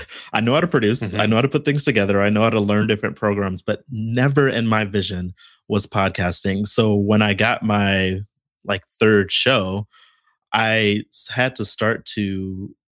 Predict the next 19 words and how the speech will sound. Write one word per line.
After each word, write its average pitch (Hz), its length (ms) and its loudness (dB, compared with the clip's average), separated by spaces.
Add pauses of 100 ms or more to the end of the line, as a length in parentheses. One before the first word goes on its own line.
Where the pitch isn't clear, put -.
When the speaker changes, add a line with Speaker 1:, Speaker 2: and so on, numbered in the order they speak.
(220)
Speaker 1:
at 107 120 -2
the 117 80 -2
time 135 320 0
I 101 100 0
thought, 98 300 -2
like, 92 340 -6
grieve 101 640 0 (260)
my 101 160 2
vision 101 380 0
of 87 180 -8
being 95 300 -2
this 90 160 -6
film 104 220 -2
director. - 500 -10 (800)
You 107 80 6
know, 101 120 6
I 101 40 4
was 104 200 2
like, 98 240 2